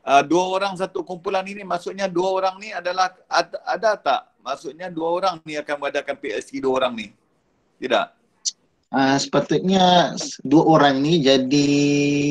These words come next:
Speaker 2: ah, s-, ah, apa ni, urus setia.
Speaker 1: Ah, okey, okey,
Speaker 2: Dan
Speaker 1: okey.
Speaker 2: boleh libatkan semua, semua orang pun dalam kumpulan ni.
Speaker 1: Okey, okey,
Speaker 2: Bukan
Speaker 1: betul.
Speaker 2: maksudnya orang, dua orang dua siap duel mesyuarat.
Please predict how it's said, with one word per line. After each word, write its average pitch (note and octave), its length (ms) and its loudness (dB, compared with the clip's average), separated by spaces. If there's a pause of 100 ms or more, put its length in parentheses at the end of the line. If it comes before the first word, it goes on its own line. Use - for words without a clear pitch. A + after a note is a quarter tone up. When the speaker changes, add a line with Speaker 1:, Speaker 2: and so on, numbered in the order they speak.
(920)
Speaker 2:
ah, A2 160 -6
s-, - 160 -6 (240)
ah, A#2+ 320 0
apa C3+ 160 -2
ni, C#3+ 140 -6
urus - 260 6
setia. D#3 460 8 (100)
Speaker 1:
Ah, B2 240 -2
okey, A2 380 0
okey, G#2 260 -2
Speaker 2:
Dan D3+ 80 -2
Speaker 1:
okey. F#3 160 -2
Speaker 2:
boleh D#3+ 80 0
libatkan C#3+ 480 0
semua, D3+ 300 -4 (640)
semua D3+ 400 -2
orang D#3 260 2
pun D#3+ 160 -2
dalam D3+ 240 0
kumpulan D3+ 400 0
ni. B2 160 -2 (320)
Speaker 1:
Okey, B2+ 460 0
okey, F#2+ 240 -4
Speaker 2:
Bukan C#3 100 -2
Speaker 1:
betul. - 300 -6
Speaker 2:
maksudnya C#3 80 -4 (160)
orang, C3+ 160 -2 (400)
dua C#3 180 4
orang C#3+ 160 4
dua C#3+ 160 4
siap C3+ 300 4
duel C3 420 6 (800)
mesyuarat. A#2+ 380 -6